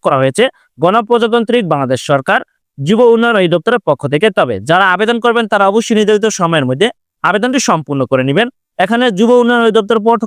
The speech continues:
পক্ষ থেকে দুটি ফ্রিল্যান্সিং প্রশিক্ষণের সার্কুলার প্রকাশিত হয়েছে, যা আজকের ভিডিওতে আপনাদেরকে জানিয়ে দেওয়া হলো।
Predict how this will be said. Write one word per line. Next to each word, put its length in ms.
পক্ষ 160
থেকে 200
দুটি 320
ফ্রিল্যান্সিং 440
প্রশিক্ষণের 520
সার্কুলার 400
প্রকাশিত 420
হয়েছে, 220
যা 60
আজকের 260
ভিডিওতে 320
আপনাদেরকে 360
জানিয়ে 260
দেওয়া 140
হলো। 140